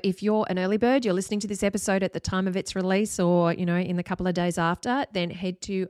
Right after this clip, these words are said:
undercoverarchitect dot com forward slash design mistakes and save your free spot. I would love to see you there. Now, let's get on with this episode. This is episode two hundred and forty-seven.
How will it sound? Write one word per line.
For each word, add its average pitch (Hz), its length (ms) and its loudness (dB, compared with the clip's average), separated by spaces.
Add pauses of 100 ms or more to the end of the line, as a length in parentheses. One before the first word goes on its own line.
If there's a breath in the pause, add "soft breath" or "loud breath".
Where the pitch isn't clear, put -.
undercoverarchitect 208 720 -2
dot - 220 -8
com 180 320 -2
forward 226 280 -2
slash 180 300 -4
design 160 420 -4
mistakes 214 540 -2
and 170 120 -4
save 165 320 -6
your 170 160 -2
free 156 280 -6
spot. - 420 -8
I 156 100 -4
would 165 200 -4
love 165 300 -4
to 180 100 -10
see 151 160 -6
you 151 180 -2
there. 139 300 -6 (680 loud breath)
Now, 175 220 4
let's 196 260 -2
get 277 140 2
on 214 300 2
with 180 180 0
this 175 220 -2
episode. 180 760 -4
This 277 220 -2
is 311 100 -8
episode 175 500 -4
two 254 280 -4
hundred 202 360 -4
and 165 160 -4
forty-seven. 160 840 -6